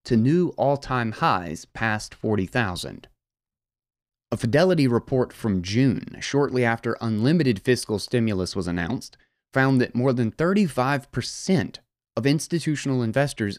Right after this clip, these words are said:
see value in Bitcoin, and they're far less concerned about price volatility and market manipulation than they were before. Massive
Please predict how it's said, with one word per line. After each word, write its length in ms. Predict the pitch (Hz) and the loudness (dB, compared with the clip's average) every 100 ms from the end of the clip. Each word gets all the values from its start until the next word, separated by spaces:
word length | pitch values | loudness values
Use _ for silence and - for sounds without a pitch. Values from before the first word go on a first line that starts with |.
| - | -8
see 260 | - 151 | -6 -4
value 480 | 123 117 117 127 139 | -2 -2 0 0 -2
in 120 | 160 | -2
Bitcoin, 540 | 156 202 - 104 78 - _ _ _ _ _ - | -2 -2 -2 -6 -6 -12 _ _ _ _ _ 0
and 120 | 120 | 2
they're 100 | 131 | 4
far 380 | 117 185 175 160 | 2 2 4 2
less 380 | 120 156 151 - | 2 0 0 -2
concerned 480 | 117 - 117 98 | -2 0 0 0
about 260 | 95 95 - | -2 -2 -2
price 300 | - 135 131 | -2 -2 0
volatility 720 | 117 101 98 170 147 117 104 - _ | -2 0 0 0 0 0 -2 -6 _
and 140 | 95 104 | -2 2
market 340 | 110 107 - | 2 0 -2
manipulation 800 | 101 95 - 120 180 - 110 90 - _ | -2 -4 -2 0 2 0 -4 -4 -10 _
than 120 | 113 | 0
they 100 | 123 | 2
were 220 | 107 95 | 2 0
before. 580 | 87 - - 123 82 - _ _ _ _ _ _ _ _ | -2 -4 -4 -4 -4 -10 _ _ _ _ _ _ _ _
Massive 800 | 98 113 151 190 - 110 78 - | -2 2 2 0 -2 -2 -2 -6